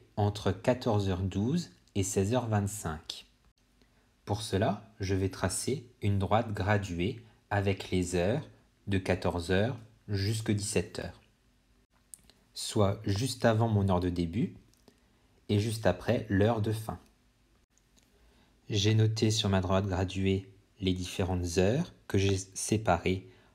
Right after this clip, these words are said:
en quatre parties pour chaque quart d'heure. J'ai donc quatorze heures, quatorze heures quinze, quatorze heures trente,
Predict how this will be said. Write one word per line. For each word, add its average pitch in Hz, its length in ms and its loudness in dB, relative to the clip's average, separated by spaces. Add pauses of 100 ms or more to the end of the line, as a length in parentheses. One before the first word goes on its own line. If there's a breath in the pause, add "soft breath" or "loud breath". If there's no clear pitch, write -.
(140 loud breath)
en 110 140 4
quatre 101 300 -2
parties - 360 -2
pour - 260 -4
chaque - 420 -2
quart 113 280 2
d'heure. 95 440 -4 (840 loud breath)
J'ai - 160 0
donc 92 260 0
quatorze 85 500 0
heures, 123 420 4
quatorze 85 460 -2
heures 80 220 -4
quinze, 104 440 2
quatorze 85 420 -2
heures 80 160 -6
trente, 98 520 -4